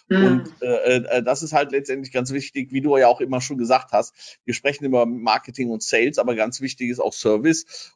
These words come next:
Speaker 2: Und was man auch zum Beispiel nicht verkennen muss, wenn du jemand so wie damals dich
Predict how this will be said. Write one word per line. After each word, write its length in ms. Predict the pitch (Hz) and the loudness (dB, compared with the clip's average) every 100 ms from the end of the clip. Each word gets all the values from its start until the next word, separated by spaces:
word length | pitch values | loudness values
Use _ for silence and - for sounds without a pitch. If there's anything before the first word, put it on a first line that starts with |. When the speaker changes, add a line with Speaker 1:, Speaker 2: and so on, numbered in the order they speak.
| _ | _
Speaker 2:
Und 240 | 143 131 | 0 4
was 180 | - - | 2 2
man 120 | 117 | 0
auch 140 | 67 - | -2 -2
zum 140 | 131 | -2
Beispiel 260 | 117 139 143 | -2 -2 -8
nicht 120 | - | -6
verkennen 600 | 139 - 147 139 143 147 | -6 -2 -2 -2 -6 -6
muss, 180 | 139 135 | -4 -2
wenn 180 | 151 | -2
du 140 | 143 143 | -2 -2
jemand 420 | 135 147 135 131 | 0 0 0 2
so 220 | 156 156 - | 2 2 -4
wie 260 | 135 120 - | -4 -2 4
damals 480 | 135 165 151 - | 6 6 0 -2
dich 260 | - 180 | -2 -2